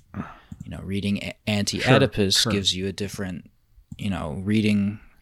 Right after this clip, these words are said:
Speaker 1: reading one set of economic theories and reading another one, or reading marginalist theory or whatever, like, you know,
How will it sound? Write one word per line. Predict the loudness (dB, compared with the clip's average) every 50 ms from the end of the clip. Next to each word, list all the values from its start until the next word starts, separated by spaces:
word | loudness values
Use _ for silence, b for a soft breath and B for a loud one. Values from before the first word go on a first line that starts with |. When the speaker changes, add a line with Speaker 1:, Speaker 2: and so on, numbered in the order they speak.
| B B B B B B B
Speaker 1:
reading | B 2 4 4 6 4 4 4
one | 4 6 6 8 8 6 6 4
set | 4 2 4 4 4 4
of | 4 4 4
economic | 2 0 0 0 2 2 2 2 2 2 0 -2
theories | -2 0 0 2 2 4 4 4 2 2 2 0 0
and | 0 0
reading | 2 2 2 2 0 0
another | 0 0 0 0 2 0 0
one, | 0 0 0 0 2 2 2 2 0
or | -2 -4
reading | -2 -2 -2 0 0 0 0 0
marginalist | 2 0 0 0 0 -2 -2 -2 -2 0 0 0 0 0
theory | 0 0 0 0 0 0 0 -2
or | -2 -4 -6 -8
whatever, | -6 -4 -2 -2 -2 -2 -2 -2 -2 -2 -2 -2 -4 -10 -16
like, | -14 -12 -10 -10 -10 -12 -14 -14 -10
you | -8 -8
know, | -6 -4 -4 -6